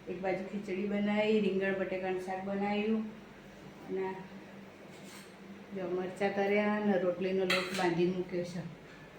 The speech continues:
હજુ તો એક વાગી જો ખાવાવાળા આવશે, ખાઈને જશે.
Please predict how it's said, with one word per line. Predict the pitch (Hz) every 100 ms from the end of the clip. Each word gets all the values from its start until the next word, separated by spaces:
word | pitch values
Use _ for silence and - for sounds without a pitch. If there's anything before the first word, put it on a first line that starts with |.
| - - - - -
હજુ | 170 180
તો | 196
એક | 196 190
વાગી | 190 185 190
જો | 196 196 196
ખાવાવાળા | 170 185 185 185
આવશે, | 185 170 170 - 202 202 -
ખાઈને | 190 185
જશે. | 185 175 175 202 208 208